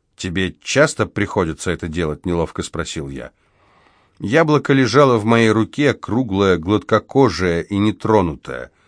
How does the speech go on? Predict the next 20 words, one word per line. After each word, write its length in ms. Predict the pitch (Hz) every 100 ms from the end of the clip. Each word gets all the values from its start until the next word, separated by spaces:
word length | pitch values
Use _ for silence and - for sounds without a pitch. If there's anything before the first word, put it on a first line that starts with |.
| _ _ _ 90
Я 160 | 104
чуял 380 | - 127 117 113
исходящий 720 | 110 - 110 104 120 101 - 98
от 120 | -
него 320 | 101 107 101
аромат 420 | 95 101 113 113
минувшего 580 | 104 101 110 - - 107
лета. 440 | 107 92 - 73 - _ _ _ _ _
Он 280 | - 139 120
рассказывал 680 | 104 110 - 147 127 110 104
мне 240 | 95 95 87
о 60 | -
сладком 560 | 113 120 - 104 92
соке 520 | - - 139 - 82 - _ _ _
и 120 | 98
терпкой 560 | - 131 120 - 107 101
плоти 460 | - 101 123 -
под 300 | - 98 92
красной 500 | - 95 104 - 101
кожицей. 800 | 92 - 92 58 58 - 60 -